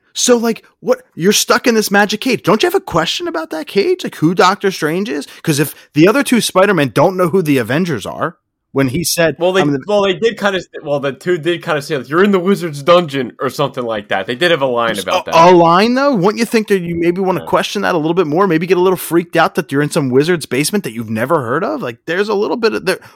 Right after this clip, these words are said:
Speaker 1: Where was that? It, I felt like the villains were just there. And that was a bothersome for me. When they, villains first showed up, I was like, "They don't have to be here, and this <laughs> movie could be just as good." Find a better way. Like, the bridge scene was great. When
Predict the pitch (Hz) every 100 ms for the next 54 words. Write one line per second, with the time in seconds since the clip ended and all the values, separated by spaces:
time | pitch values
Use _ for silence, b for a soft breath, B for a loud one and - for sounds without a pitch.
0 | _ 151 226 226 240 254 139 98 117 135
1 | - 147 - 190 202 170 165 127 165 180
2 | 127 123 117 131 95 90 120 240 208 -
3 | _ _ _ - 143 139 156 180 196 175
4 | 139 160 214 202 127 117 123 120 120 123
5 | 131 123 196 254 - 185 180 175 180 147
6 | 123 131 123 _ _ 120 147 185 233 160
7 | 170 - 127 101 131 165 208 233 _ _
8 | 135 143 - 135 151 156 156 151 139 131
9 | 127 127 123 113 120 b b - - 180
10 | 220 240 170 - 139 165 180 117 113 90
11 | 71 _ _ _ 151 123 165 131 208 196
12 | - 110 80 _ _ _ 139 131 - 113
13 | 95 107 113 - - _ _ - 131 113